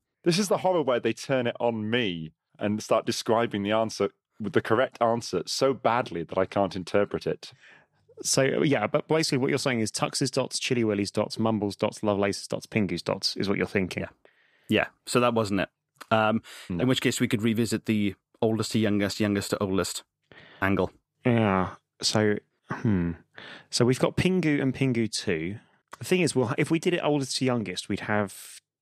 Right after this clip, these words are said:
Speaker 2: ten potential entries. I
Speaker 3: Um,
Speaker 2: feel like
Speaker 3: although I wonder if, if, if the lock was set when this set of five penguins was the case and hasn't been updated.
Speaker 1: Would you like me to repeat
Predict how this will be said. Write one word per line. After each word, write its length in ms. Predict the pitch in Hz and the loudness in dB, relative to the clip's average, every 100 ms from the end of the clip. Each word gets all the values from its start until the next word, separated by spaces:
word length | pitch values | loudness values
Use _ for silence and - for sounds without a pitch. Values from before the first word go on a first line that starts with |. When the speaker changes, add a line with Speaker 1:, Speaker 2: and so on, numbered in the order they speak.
| - | -6
Speaker 2:
ten 640 | - 120 110 107 104 107 - _ _ | -2 2 2 2 0 -2 -10 _ _
potential 440 | - - 117 - 110 | -4 -2 0 0 0
entries. 500 | 113 - 135 151 - _ _ _ | 0 0 0 -2 -8 _ _ _
I 140 | 120 - - - - - 127 | -2 -2 -10 -20 -20 -2 2
Speaker 3:
Um, 320 | 131 127 139 | 2 2 0
Speaker 2:
feel 400 | 139 131 120 113 | 2 2 2 2
like 640 | 110 98 - 104 - - - _ _ - | 2 0 0 -4 -4 -14 -16 _ _ -4
Speaker 3:
although 160 | 113 | 2
I 40 | 113 | 2
wonder 260 | 139 127 | 2 2
if, 120 | 113 - | 0 -2
if, 180 | 117 - - | -6 -8 -4
if 160 | 104 - | -4 2
the 80 | 117 | 4
lock 240 | 120 - | 4 2
was 100 | 110 | -2
set 500 | - - 107 - - - _ - | 0 0 0 -2 -14 -18 _ -2
when 420 | 107 104 101 98 | 2 2 2 0
this 460 | 123 - - - - _ _ _ | 0 0 -4 -6 -10 _ _ _
set 300 | - - - | -2 0 0
of 80 | - | 2
five 240 | 90 92 | 0 2
penguins 560 | 98 92 90 87 - - | 0 0 2 0 -2 -2
was 380 | 101 92 - - _ _ - | 0 0 -2 -6 _ _ -6
the 100 | 110 | -2
case 360 | 98 85 - - - - - - | 0 -2 -6 -10 -20 -20 -20 -4
and 100 | 101 | 0
hasn't 300 | 104 104 107 | 2 2 2
been 100 | 101 | 0
updated. 380 | 92 107 92 - | 2 0 0 -2
Speaker 1:
Would 220 | 107 131 | -2 0
you 80 | 160 | 0
like 260 | 151 156 156 | 2 0 0
me 360 | 107 87 95 - _ - | -4 -2 -6 -10 _ -4
to 140 | - | 0
repeat 640 | 95 95 - 123 104 - | 2 2 0 -2 -2 -4